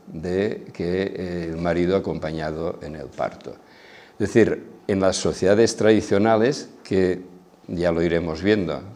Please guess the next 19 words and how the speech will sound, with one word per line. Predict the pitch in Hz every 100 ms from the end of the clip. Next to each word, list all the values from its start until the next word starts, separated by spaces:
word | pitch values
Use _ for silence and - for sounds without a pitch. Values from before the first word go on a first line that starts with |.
| -
pero | 90 73
siguen | - 90 87 87
existiendo | 85 90 87 98 90
afortunadamente | 85 82 80 82 82 87 90 85
sobre | 87 82 85
el | 82
planeta | 85 92 107 - 67 - - - - -
y | 80
muchos | 82 95 98 92 80
miles | 85 87 92 104 104 98
de | 92
millones | 92 90 95 95 90
de | 87
mujeres | 87 - 90 85 73
siguen | - 92 85 85 85
pariendo | 82 82 98 101 85 76
de | 76
manera | 82 85 87 87
tradicional, | 87 87 87 90 95 113